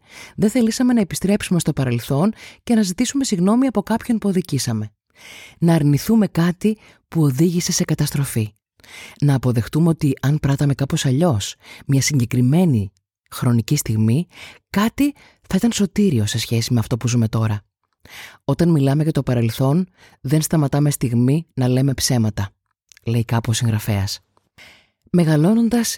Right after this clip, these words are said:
είναι δύσκολο να διακρίνουμε την αλήθεια από αυτά που φανταστήκαμε στην παιδική μας ηλικία. Το μυθιστόρημα είναι μικρό σε έκταση,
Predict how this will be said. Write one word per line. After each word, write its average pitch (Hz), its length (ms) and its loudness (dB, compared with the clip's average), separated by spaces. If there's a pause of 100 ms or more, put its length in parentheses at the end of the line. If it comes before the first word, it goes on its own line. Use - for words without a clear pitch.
(120)
είναι 180 200 2
δύσκολο 139 500 0
να 120 120 2
διακρίνουμε 120 460 0
την 123 160 0
αλήθεια 120 480 0 (420)
από 135 180 -2
αυτά 131 220 -2
που - 80 -10
φανταστήκαμε 123 680 -2
στην 117 120 -4
παιδική 113 300 -2
μας 110 160 -2
ηλικία. 107 440 -6 (880)
Το 165 100 2
μυθιστόρημα 220 520 2
είναι 262 120 2
μικρό 185 360 2
σε 139 140 -2
έκταση, 110 460 -2